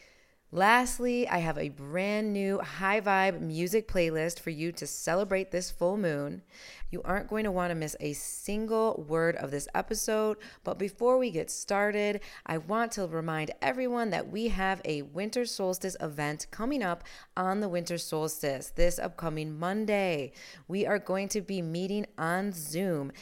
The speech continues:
celebrating the solstice and the new Aquarian age that this day is ushering in.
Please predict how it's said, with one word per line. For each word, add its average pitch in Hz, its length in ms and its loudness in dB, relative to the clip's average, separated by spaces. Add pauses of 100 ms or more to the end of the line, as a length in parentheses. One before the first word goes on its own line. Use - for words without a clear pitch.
(120)
celebrating 254 680 4
the 254 80 0
solstice 165 500 0
and 165 240 -4
the 165 40 0
new 160 380 -2
Aquarian 151 760 0 (160)
age 147 520 0 (140)
that 143 260 2 (100)
this 156 300 0
day 151 360 2
is 147 160 0 (120)
ushering 143 500 -2
in. 185 640 -2